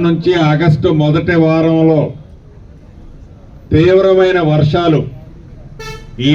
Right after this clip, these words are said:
బేసిన్లో కురిసిన కారణంగా కని విని ఎరగని వరదలతో ఖమ్మం జిల్లాలో అనేక ప్రాంతాలు ముంపుకు గురవటమే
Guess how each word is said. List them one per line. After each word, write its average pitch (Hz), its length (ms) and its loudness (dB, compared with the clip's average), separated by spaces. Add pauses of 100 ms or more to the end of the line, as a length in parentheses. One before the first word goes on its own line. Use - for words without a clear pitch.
(100)
బేసిన్లో 170 500 2 (140)
కురిసిన 160 380 0 (160)
కారణంగా 160 520 0 (1900)
కని 175 300 2 (200)
విని 175 260 2 (200)
ఎరగని 170 400 -2
వరదలతో 175 560 0 (2750)
ఖమ్మం 180 380 2
జిల్లాలో 180 420 2 (180)
అనేక 196 400 2 (160)
ప్రాంతాలు 170 580 0 (1300)
ముంపుకు 180 460 2 (100)
గురవటమే 175 560 0